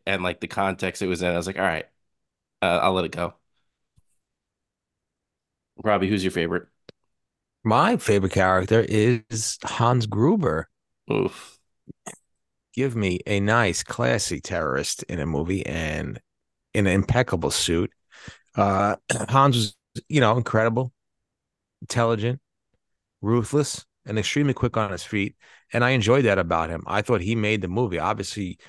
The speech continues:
Speaker 2: uh, Bruce Willis is the star, the action hero. I mean, without him, this movie doesn't work, obviously.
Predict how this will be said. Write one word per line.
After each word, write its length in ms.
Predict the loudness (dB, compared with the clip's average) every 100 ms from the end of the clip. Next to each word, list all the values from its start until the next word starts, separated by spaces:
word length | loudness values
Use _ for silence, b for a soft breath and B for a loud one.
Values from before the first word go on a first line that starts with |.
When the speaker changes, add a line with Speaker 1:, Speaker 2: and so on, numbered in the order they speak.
| b b b _ 0
Speaker 2:
uh, 280 | 2 4
Bruce 320 | 2 2 0 2
Willis 380 | 2 2 -2 -6
is 240 | -6 -4
the 80 | -4
star, 500 | 0 2 4 2 -2 _
the 160 | 0 2
action 340 | 2 -2 -8
hero. 440 | -8 -6 -4 -4 -6 -8
I 120 | -2
mean, 140 | 0
without 320 | 2 2 0 0
him, 180 | -2
this 180 | -2 -4
movie 160 | -2 0
doesn't 220 | -2 0
work, 280 | 2 2 2
obviously. 560 | -2 -2 -4 -4 -6